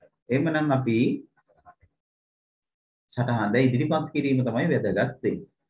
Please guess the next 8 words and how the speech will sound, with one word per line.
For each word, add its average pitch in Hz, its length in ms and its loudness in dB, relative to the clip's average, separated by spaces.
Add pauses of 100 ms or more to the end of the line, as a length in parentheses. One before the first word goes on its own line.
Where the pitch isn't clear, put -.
(2000)
අපි - 140 0
කියමු 185 300 4
මෙහෙම 123 300 4
නේද? 113 280 2 (880)
රූපයට 156 840 4
අනුව, 113 400 0 (1700)
රූපයට 117 540 0
අනුව 90 400 -4